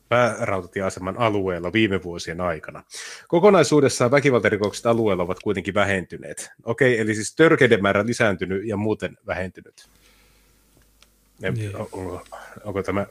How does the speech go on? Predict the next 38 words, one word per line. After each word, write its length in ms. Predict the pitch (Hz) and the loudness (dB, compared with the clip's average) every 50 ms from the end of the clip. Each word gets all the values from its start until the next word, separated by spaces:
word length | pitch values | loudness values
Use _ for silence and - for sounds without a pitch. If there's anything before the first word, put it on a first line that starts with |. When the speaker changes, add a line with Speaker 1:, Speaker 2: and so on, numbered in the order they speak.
| _ _ - - | _ _ -10 -6
Speaker 1:
hyvä 140 | 120 107 107 | -2 2 4
Speaker 2:
No. 80 | 104 | 4
Speaker 1:
asia? 260 | 104 - 113 107 101 - | 4 4 2 -2 -4 -4
Emme 200 | 139 95 90 87 | -6 -10 -10 -8
tiedä. 300 | 87 - 120 104 92 - - - _ _ - - | 0 2 4 4 2 0 -6 -14 _ _ -4 0
Speaker 2:
No 160 | 127 117 127 | 2 6 8
niin, 180 | 135 135 127 | 8 8 8
mutta 160 | 123 110 - 113 | 8 4 2 2
kun 140 | 120 127 | 4 4
nä-, 160 | 127 147 151 - 151 151 | 4 4 2 0 0 2
silloin 280 | - - 165 160 143 | 6 8 8 8 10
kun 80 | 139 139 | 8 8
nää 120 | 131 127 | 6 6
puhuu 340 | 123 - 160 147 165 151 135 | 6 6 8 8 10 8 8
näistä, 340 | 127 113 107 104 - - 117 | 6 4 2 -2 -2 -2 -2
niin 280 | 107 104 101 101 110 | -2 -2 -2 -4 -4
ei 60 | 104 104 | -4 -4
ole 100 | 104 101 | -4 -6
mitään. 320 | 95 95 - - 110 110 - | -6 -8 -10 -14 -12 -6 -2
Mun 140 | 120 117 113 | 0 0 0
pitäisi 280 | - 123 107 - 135 | 0 0 0 2 2
nähdä 220 | 123 110 107 110 107 | 2 4 2 2 2
ne 100 | 107 107 | 2 4
luvut, 460 | 113 117 117 110 110 104 98 95 - | 4 4 4 4 2 0 -2 -4 -10
että 220 | - - - 127 | -14 -16 -14 -14
mä, 140 | 120 117 120 127 135 - _ _ _ _ _ _ _ _ _ _ _ _ _ _ _ _ _ _ _ _ | -14 -14 -14 -16 -20 -20 _ _ _ _ _ _ _ _ _ _ _ _ _ _ _ _ _ _ _ _
kun 100 | - 110 | -6 -4
ne 60 | 107 | 0
voi 120 | 117 113 | 2 4
sanoa, 180 | 110 135 135 127 | 6 6 6 6
että 200 | 113 - 123 107 | 6 4 4 4
vähentyy, 440 | 135 139 139 156 135 120 - 120 110 | 6 6 8 6 6 6 6 6 6
mutta 160 | 107 98 - | 6 2 0
se 60 | - | -2
on 40 | 104 | -2
silti 280 | - 110 101 101 104 104 | -2 -2 -2 -4 -4 -6
nousu. 360 | 98 98 95 95 - - 139 | -6 -8 -8 -10 -10 -12 -14
Niin. 300 | 139 - _ - 127 | -16 -18 _ -20 -20